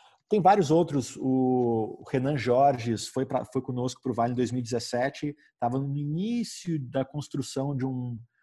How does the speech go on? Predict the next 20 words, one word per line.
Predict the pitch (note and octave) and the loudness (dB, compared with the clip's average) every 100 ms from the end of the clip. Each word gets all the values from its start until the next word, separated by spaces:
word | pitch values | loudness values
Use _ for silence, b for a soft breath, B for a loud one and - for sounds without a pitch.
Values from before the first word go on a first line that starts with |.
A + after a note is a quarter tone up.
| _ _ _ | _ _ _
de | A2+ | -8
uma | B2 | -8
fintech, | - D#3 E3+ D#3 D#3 - _ _ _ | -4 -6 -2 -2 -2 -10 _ _ _
de | A2 | -8
uma | A#2+ | -8
startup | - B2 - B2+ B2+ | 0 0 2 0 0
no | C3 | -6
setor | - A#2 B2+ | -8 -4 -4
financeiro | - B2 A#2 - C3 D3+ D3+ | -4 -6 -6 0 2 2 2
pra | C3 A#2+ A2+ G2 - _ - | 2 4 4 0 -8 _ -8
consolidar | C#3 - C#3+ C3 A#2 B2 C3+ A2 b b b | -8 0 2 4 4 4 2 -2 b b b
a | - G2+ | -6 -2
vida | B2+ C#3+ | 0 0
financeira | C3+ B2 - C3 | 0 -6 -4 -4
das | B2+ - | -4 -4
pessoas | B2 - B2+ B2 A#2 | -6 -4 -2 -2 -4
em | |
uma | B2 A#2+ | -4 -4
única | C3 C3 | -4 -6
plataforma. | - B2+ A#2 - A#2 B2 D#3 | -6 -4 -4 0 2 2 -2